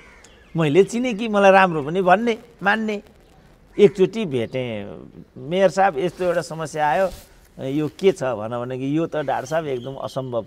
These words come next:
कुरा हो, गाह्रो हुन्छ, वडाबाट सिफारिस भएर आउनुपर्छ" भन्नुभयो।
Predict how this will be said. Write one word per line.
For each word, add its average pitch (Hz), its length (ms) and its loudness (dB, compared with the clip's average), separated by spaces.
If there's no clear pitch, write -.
कुरा 110 220 -6
हो, 123 100 -4
गाह्रो 117 340 -6
हुन्छ, 110 220 -14
वडाबाट 196 480 10
सिफारिस 147 460 -2
भएर 120 220 -4
आउनुपर्छ" 117 640 -6
भन्नुभयो। 208 560 0